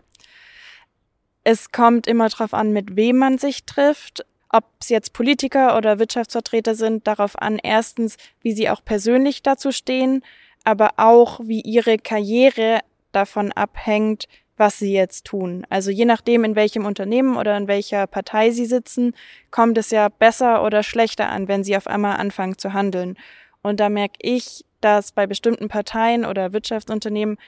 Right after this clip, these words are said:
einfach auch noch sehr viel Angst da ist, dass wenn sie handeln würden, so wie man es eigentlich müsste laut der Wissenschaft, dass sie dann denken, dass sie Wähler verlieren würden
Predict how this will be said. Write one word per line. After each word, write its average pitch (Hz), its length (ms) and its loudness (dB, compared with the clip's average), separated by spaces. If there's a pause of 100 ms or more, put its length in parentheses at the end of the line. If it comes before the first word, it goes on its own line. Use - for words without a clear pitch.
(220)
einfach 208 300 -4
auch - 180 -4
noch 202 160 -6
sehr 202 240 -2
viel 202 380 -6
Angst 269 460 -2
da 196 180 -4
ist, - 340 -4
dass 214 220 -6
wenn 233 240 4
sie 220 240 -2
handeln 220 680 -2
würden, 269 540 0 (320)
so 226 220 -4
wie 226 100 -4
man 220 160 -2
es 220 120 -6
eigentlich 208 500 -4
müsste 240 360 -2
laut 196 300 -4
der 185 120 -4
Wissenschaft, 202 720 -8 (420)
dass 208 240 -2
sie 240 160 0
dann 226 220 2
denken, 220 440 -2
dass 214 180 -4
sie 214 140 -6
Wähler 220 320 4
verlieren 196 580 -6
würden 214 460 0